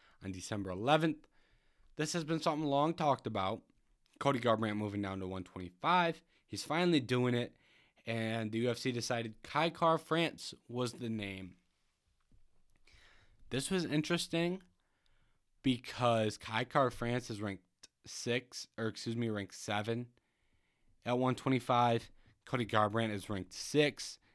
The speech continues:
at one thirty-five. And if you just look at the skill gap between one twenty-five and one thirty-five in the U F C at the moment,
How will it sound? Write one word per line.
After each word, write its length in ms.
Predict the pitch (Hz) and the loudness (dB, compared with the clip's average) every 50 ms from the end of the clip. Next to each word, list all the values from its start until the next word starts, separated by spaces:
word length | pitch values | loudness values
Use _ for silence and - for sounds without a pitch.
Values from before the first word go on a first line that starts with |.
| _ - | _ -8
at 140 | 101 104 98 | -6 -4 -4
one 200 | 98 101 98 95 | -2 -2 -4 -2
thirty-five. 760 | - 151 165 180 165 156 147 - 120 117 113 110 113 - - _ - - - - - - | 0 2 2 4 2 2 0 0 2 2 4 2 2 0 -4 _ -20 -20 -20 -20 -10 -4
And 80 | 131 139 | -2 0
if 80 | 135 151 | 0 2
you 60 | 139 | 2
just 200 | 135 135 135 - | 0 0 0 2
look 200 | 139 135 131 - | 0 0 0 0
at 140 | 120 101 - | -4 -4 -4
the 140 | 110 98 | -6 -6
skill 360 | 92 - - - - 180 175 151 | -4 -6 -4 0 4 4 4 4
gap 260 | 131 135 127 120 98 | 4 2 2 2 0
between 360 | 110 110 - 123 113 110 110 | -4 -6 -2 -2 -2 0 0
one 160 | 113 110 107 | 0 -2 -2
twenty-five 640 | - - - 135 139 139 131 - 120 110 110 107 104 | -4 -4 -2 0 2 2 0 0 0 0 2 0 0
and 140 | 107 107 107 | 0 0 0
one 160 | 107 104 101 - - | 0 -2 -2 -2 2
thirty-five 720 | 131 147 151 143 123 - 117 113 110 107 107 104 101 - - | 4 4 4 4 4 2 0 2 2 2 0 -2 -4 -8 -8
in 100 | - 117 | -4 -2
the 80 | 113 113 | 0 2
U 120 | 113 110 | 2 0
F 100 | 104 98 | 0 -2
C 180 | - - 113 110 | -4 -2 -2 -2
at 100 | 104 - | -2 -4
the 80 | 101 | -6
moment, 400 | 98 98 101 101 98 98 98 95 | -6 -4 -4 -4 -4 -4 -6 -8